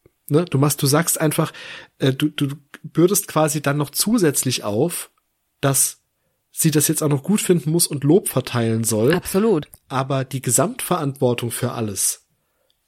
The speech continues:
Speaker 1: bleibt bei ihr.
Speaker 2: Ja.
Speaker 1: Und so lange geht die Murmel nicht aus.
Speaker 2: Das wollte ich gerade sagen. Während er die Wäsche zusammenlegt oder bügelt, ist er mit den Gedanken hier bei diesem T-Shirt, das er gerade bügelt.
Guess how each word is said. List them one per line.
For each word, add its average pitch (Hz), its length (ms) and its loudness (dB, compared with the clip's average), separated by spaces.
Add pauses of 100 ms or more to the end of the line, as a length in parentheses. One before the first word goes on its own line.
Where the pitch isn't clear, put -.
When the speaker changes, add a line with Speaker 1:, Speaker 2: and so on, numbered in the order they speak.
Speaker 1:
bleibt 127 380 -2
bei 151 120 2
ihr. 143 340 0
Speaker 2:
Ja. 214 120 6
Speaker 1:
Und 170 80 2
so 139 120 2
lange 147 260 2
geht 151 220 -4
die 151 80 4
Murmel 143 340 6
nicht 101 220 -4
aus. - 380 -8 (100)
Speaker 2:
Das 190 200 0
wollte 175 180 2
ich - 80 -6
gerade 165 240 0
sagen. 190 480 0 (320)
Während 190 640 2 (100)
er 196 340 4
die 165 240 -4
Wäsche 190 240 2
zusammenlegt 175 760 0
oder 143 140 -6
bügelt, 175 540 2 (680)
ist - 180 0
er 175 120 2
mit 190 140 4
den 170 120 2
Gedanken 165 540 0
hier 170 160 0
bei 160 140 0
diesem 170 300 -2
T-Shirt, 185 640 -2
das 156 140 -4
er 165 100 -2
gerade 160 380 0
bügelt. 185 500 2